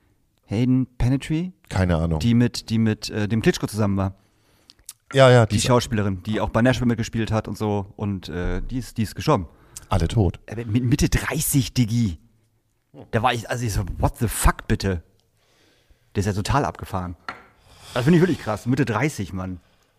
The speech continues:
Speaker 1: Das ist schon hart. Oh, richtig scheiße.
Speaker 2: Aber war sie mit dem Klitschko zusammen, der Bürgermeister von Kiew
Speaker 1: Ja,
Speaker 2: ist?
Speaker 1: genau. Ja, mit dem hat sie auch ein Kind gehabt. Dann waren sie getrennt, schon länger.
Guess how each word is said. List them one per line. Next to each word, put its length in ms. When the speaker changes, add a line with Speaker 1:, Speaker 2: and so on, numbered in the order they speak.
Speaker 1:
Das 140
ist 40
schon 120
hart. 320
Oh, 80
richtig 320
scheiße. 340
Speaker 2:
Aber 140
war 100
sie 100
mit 120
dem 100
Klitschko 280
zusammen, 320
der 360
Bürgermeister 480
von 140
Kiew 220
Speaker 1:
Ja, 100
Speaker 2:
ist? 200
Speaker 1:
genau. 240
Ja, 200
mit 80
dem 120
hat 80
sie 60
auch 40
ein 80
Kind 200
gehabt. 420
Dann 120
waren 140
sie 80
getrennt, 440
schon 140
länger. 380